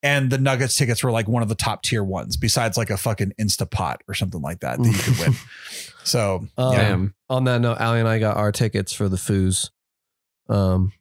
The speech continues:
Speaker 2: 'cause it's general admission.
Speaker 1: Oh, right.
Speaker 2: And
Speaker 1: Yeah.
Speaker 2: it's about one forty-five after fees.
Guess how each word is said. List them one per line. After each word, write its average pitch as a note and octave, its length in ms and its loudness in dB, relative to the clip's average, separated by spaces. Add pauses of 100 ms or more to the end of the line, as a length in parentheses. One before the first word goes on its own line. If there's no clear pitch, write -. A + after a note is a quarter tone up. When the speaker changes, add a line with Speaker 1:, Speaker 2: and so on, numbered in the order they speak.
Speaker 2:
'cause G#2+ 120 0
it's F#2 80 -2
general F#2 240 2
admission. G#2 420 2 (220)
Speaker 1:
Oh, C3+ 120 2
right. A2 220 0 (240)
Speaker 2:
And G#2 80 4
Speaker 1:
Yeah. G2+ 60 4
Speaker 2:
it's G2 160 -2
about G2 340 0
one F#2 220 0
forty-five - 680 -4 (160)
after F#2 260 -2
fees. - 440 -6